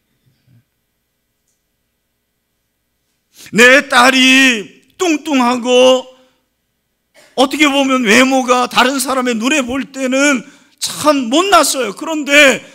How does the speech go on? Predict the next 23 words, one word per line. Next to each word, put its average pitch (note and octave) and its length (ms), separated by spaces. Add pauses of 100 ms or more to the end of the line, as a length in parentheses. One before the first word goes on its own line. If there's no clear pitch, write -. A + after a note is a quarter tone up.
(120)
부모의 D#4 840
눈에 C4+ 240
볼 B3 200
때는 A3 560
어때요? G3 440 (1120)
김태희보다 E3+ 760
더 G2+ 160
예쁜 F2 300
거예요. - 160 (2000)
저는 A3 260
우리 G#3+ 180
딸들을 A3+ 360
볼 F3 140
때 E3+ 80
그렇게 C3+ 200
생각합니다. F#2 680 (2250)
제일 C4+ 380
예쁜 C4+ 260
것 A3 100
같아요, B3 300
내가 B2 220
볼 F2 120
때는. - 200